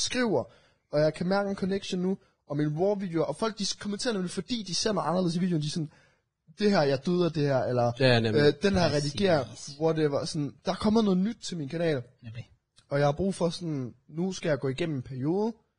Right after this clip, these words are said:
Speaker 1: hvor det er en transition, hvilket vil sige sådan, at når jeg så endelig rammer en banger-video,
Speaker 2: Som, ja, det, det kommer, altså, det er jo det, du mangler.
Speaker 1: Ja, jeg
Speaker 2: Du
Speaker 1: mangler,
Speaker 2: mangler den der
Speaker 1: jeg,
Speaker 2: banger,
Speaker 1: jeg,
Speaker 2: som
Speaker 1: nu,
Speaker 2: kan
Speaker 1: nu,
Speaker 2: få folk, så bliver de der.
Speaker 1: nu mangler jeg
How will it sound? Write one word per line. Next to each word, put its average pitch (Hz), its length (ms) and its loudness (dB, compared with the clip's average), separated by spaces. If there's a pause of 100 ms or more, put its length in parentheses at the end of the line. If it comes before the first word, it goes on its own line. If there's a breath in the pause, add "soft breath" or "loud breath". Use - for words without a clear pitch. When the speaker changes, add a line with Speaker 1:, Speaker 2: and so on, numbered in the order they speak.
(520)
Speaker 1:
hvor 151 140 6
det 147 80 4
er - 20 4
en 131 60 0
transition, 151 720 -2
hvilket 151 320 -2
vil 135 80 -4
sige 170 260 -4
sådan, 139 420 -4 (440)
at 131 200 -2
når 143 140 2
jeg 151 100 4
så 196 180 -2
endelig 233 280 2
rammer 123 200 0
en 127 140 0
banger-video, 117 560 -2 (340)
Speaker 2:
Som, 147 280 -2
ja, 156 120 6
det, 196 180 -6 (120)
det 196 140 6
kommer, 190 340 6
altså, 139 160 2
det - 280 -2
er 190 40 10
jo 214 40 10
det, 202 100 6
du 190 60 6
mangler. 147 560 4
Speaker 1:
Ja, 147 80 2
jeg 120 80 4
Speaker 2:
Du 147 40 0
Speaker 1:
mangler, 180 200 2
Speaker 2:
mangler 247 200 8
den 233 80 2
der 202 100 8
Speaker 1:
jeg, 143 80 2
Speaker 2:
banger, 170 180 10
Speaker 1:
jeg, 220 120 6
Speaker 2:
som 254 100 6
Speaker 1:
nu, 233 60 0
Speaker 2:
kan 147 80 2
Speaker 1:
nu, - 60 -2
Speaker 2:
få 160 140 2
folk, 190 220 6
så 160 80 2
bliver 156 360 2
de 202 60 0
der. 156 120 -4
Speaker 1:
nu 220 80 2
mangler 226 300 0
jeg 214 140 4